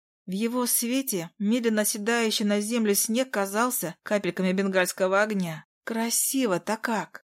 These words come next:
Моя рука уже полезла в холщовую сумку, чтобы достать блокнот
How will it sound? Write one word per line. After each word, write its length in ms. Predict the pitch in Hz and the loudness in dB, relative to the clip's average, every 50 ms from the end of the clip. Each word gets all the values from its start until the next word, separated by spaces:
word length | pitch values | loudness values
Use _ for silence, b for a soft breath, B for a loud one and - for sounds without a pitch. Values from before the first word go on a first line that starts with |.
| _ _ _ | _ _ _
Моя 300 | - 202 196 196 202 196 | 0 2 4 4 6 4
рука 320 | 202 196 - 214 202 202 196 | 4 4 4 4 6 6 6
уже 180 | 196 196 196 | 4 4 0
полезла 500 | 190 - 202 196 214 208 202 190 180 180 | 2 2 2 4 4 2 2 2 0 0
в 40 | 180 | 0
холщовую 520 | - 214 190 196 - - 208 196 196 196 | 2 0 2 2 2 2 2 4 4 2
сумку, 440 | 196 - - 233 226 208 190 - 175 | 2 2 2 2 4 4 2 0 -2
чтобы 280 | 180 - - 202 196 196 | -2 -2 -2 0 0 2
достать 380 | 190 202 190 - - 214 202 | 0 0 -2 0 0 0 0
блокнот 500 | 190 185 196 196 - 233 233 240 233 - | 2 0 -2 -2 0 0 -2 -2 -2 -4